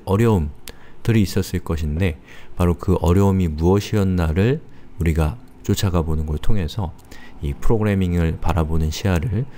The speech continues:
좀 더 키울 수가 있을 거란 생각이 드네요. 자, 살펴보죠. 자, 코드가 좀 복잡한데 하나하나 살펴보면 별거 없습니다.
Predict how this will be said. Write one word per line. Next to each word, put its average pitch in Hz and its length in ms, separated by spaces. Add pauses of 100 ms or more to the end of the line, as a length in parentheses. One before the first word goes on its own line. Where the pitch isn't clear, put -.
(180)
좀 85 200
더 80 100
키울 - 320
수가 - 280
있을 - 280
거란 78 300
생각이 80 380
드네요. 73 340 (800)
자, 110 260
살펴보죠. 90 560 (160)
자, - 160
코드가 110 340
좀 95 120
복잡한데 95 760
하나하나 117 680
살펴보면 110 520
별거 95 220
없습니다. 78 440